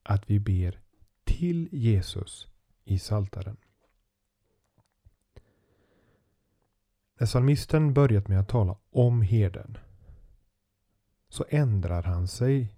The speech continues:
när han är i dödsskuggans dal. Då talar han inte bara om herden, utan han talar till honom.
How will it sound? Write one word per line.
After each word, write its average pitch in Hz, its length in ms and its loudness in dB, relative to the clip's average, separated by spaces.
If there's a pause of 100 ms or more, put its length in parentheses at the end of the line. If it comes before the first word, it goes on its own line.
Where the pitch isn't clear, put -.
när 104 180 2
han 110 200 2
är 87 400 -4 (680)
i 104 100 -2
dödsskuggans 98 840 -4
dal. 98 520 -2 (480)
Då 104 160 2
talar 107 320 4
han 107 120 2
inte 110 140 -2
bara 98 240 0
om 98 340 0
herden, 95 460 0
utan 95 300 -6
han 87 180 -8
talar 92 520 -4 (120)
till 123 340 -4
honom. 113 400 -6